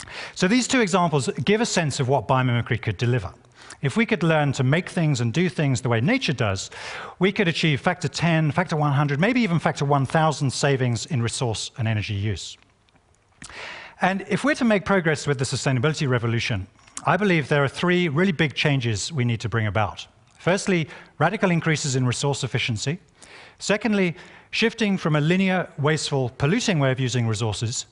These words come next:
to a closed-loop model. And thirdly, changing from a fossil fuel economy to a solar economy.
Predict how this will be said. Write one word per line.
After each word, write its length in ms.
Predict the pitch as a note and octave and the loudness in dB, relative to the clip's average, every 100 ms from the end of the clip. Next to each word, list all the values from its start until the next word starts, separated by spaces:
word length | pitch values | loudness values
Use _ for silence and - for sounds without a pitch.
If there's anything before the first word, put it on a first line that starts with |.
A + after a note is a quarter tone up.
| - | -6
to 100 | A#2+ | -6
a 20 | |
closed-loop 520 | - D3+ D#3 B2+ G2+ | -2 0 0 -2 -2
model. 340 | A2 F#2+ A2+ - _ - - - - - | -2 -4 -6 -10 _ -20 -18 -18 -16 -4
And 160 | D#3 | -2
thirdly, 500 | - B3 B3 D3 C3+ C3+ - - - _ | 0 2 2 2 0 -2 -18 -20 -20 _
changing 360 | - F#3 G3+ F3 | -2 0 2 0
from 160 | D3 C#3+ | 0 -2
a 60 | |
fossil 340 | - C4+ - G3+ | 0 -2 -2 -2
fuel 220 | D#3+ C3+ | 0 0
economy 460 | - C3 B2 A#2 - - | 0 0 2 0 -4 -8
to 120 | A#2+ | -6
a 40 | |
solar 300 | - C#3 B2 | 0 0 0
economy. 380 | A2 G#2+ F#2 F2 | -2 -2 -6 -8